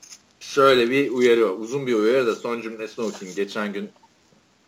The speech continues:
Master'da bir tane proje, "Kendin konunu seç" falan dediler. Ben de, e, tabii ki de Avrupa'ya Amerikan futbolu kaskı ihraç <laughs> ihracatı diye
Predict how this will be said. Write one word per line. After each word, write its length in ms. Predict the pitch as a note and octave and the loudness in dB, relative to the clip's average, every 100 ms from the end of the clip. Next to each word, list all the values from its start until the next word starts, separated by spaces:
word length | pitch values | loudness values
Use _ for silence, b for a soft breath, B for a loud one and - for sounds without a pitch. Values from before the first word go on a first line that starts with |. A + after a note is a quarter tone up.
| _ _ - _ - | _ _ -20 _ -10
Master'da 540 | G#2+ G#2 - A2+ G#2+ | -8 -8 -4 0 0
bir 60 | G#2 | 0
tane 240 | A2 A2 | -2 -2
proje, 440 | G#2 A#2 G#2+ G#2 F#2 | -4 0 0 -2 -8
"Kendin 340 | A2+ G#2+ G#2+ | -6 -4 -6
konunu 340 | G#2 G#2+ A2 A2 | -6 -8 -8 -6
seç" 260 | F#2+ - G2 | -4 -4 -4
falan 280 | G2 G2 | -2 -2
dediler. 420 | F#2 E2+ A2+ C3 - _ _ _ _ _ - A#2 | -4 -4 -2 -2 -4 _ _ _ _ _ -4 2
Ben 240 | A#2+ A2+ | 2 4
de, 420 | A#2+ C#3+ C3+ G#2 E2+ _ F2 | 4 4 2 -4 -14 _ -16
e, 140 | F2 | -8
tabii 280 | A#2+ A2 G#2 | -6 -4 -4
ki 100 | A2+ | -2
de 80 | C#3+ | -2
Avrupa'ya 640 | A2 B2+ B2+ G#2+ B2+ C#3 | -2 -4 -4 -4 -2 -2
Amerikan 460 | A2+ A2+ A2+ A#2+ A#2+ | 0 -2 -2 -8 -12
futbolu 280 | - A#2 A#2 | -10 -10 -6
kaskı 360 | A2+ G#2 - | -8 -8 -8
ihraç 540 | B2 A#2 G#2+ G2+ A2+ - | -10 -10 -10 -8 -8 -8
<laughs> 80 | - | 0
ihracatı 540 | G#3 G3 E3 E3+ D3 D3 | 4 4 4 0 -6 -8
diye 320 | - A#3 | 4 6